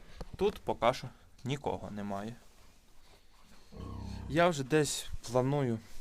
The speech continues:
я договарювався там з одним дядьком, він продає віденських блакитних. Він казав, що написати йому в лютому. Так що я вже десь планую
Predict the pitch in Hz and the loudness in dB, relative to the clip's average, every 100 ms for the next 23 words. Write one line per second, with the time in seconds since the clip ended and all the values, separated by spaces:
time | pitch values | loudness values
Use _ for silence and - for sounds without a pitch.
0 | - - - 123 120 113 117 113 107 104 | -8 -6 0 2 4 4 6 6 4 0
1 | - 107 107 104 - - - - - 110 | -4 -4 -6 -6 -14 -18 -18 -16 -10 -8
2 | 104 113 110 135 - 113 110 - 113 117 | -2 0 4 2 2 -2 -2 0 2 2
3 | 117 107 110 113 - 113 107 127 143 208 | 2 0 0 -2 -2 -2 2 2 2 0
4 | 208 165 - - 117 117 117 120 123 - | 2 -2 -4 -6 -4 0 4 4 2 0
5 | 107 104 - - - 110 - 131 131 117 | 0 0 -4 -8 -2 -2 0 -2 0 0
6 | 110 113 110 - - - - - - - | 0 -2 -4 -12 -20 -20 -20 -20 -20 -14
7 | - 113 120 113 - 104 107 - - - | -8 -2 0 0 -2 -8 -10 -12 -4 0
8 | 139 143 131 120 120 - 117 117 117 | 2 4 4 2 0 0 2 4 4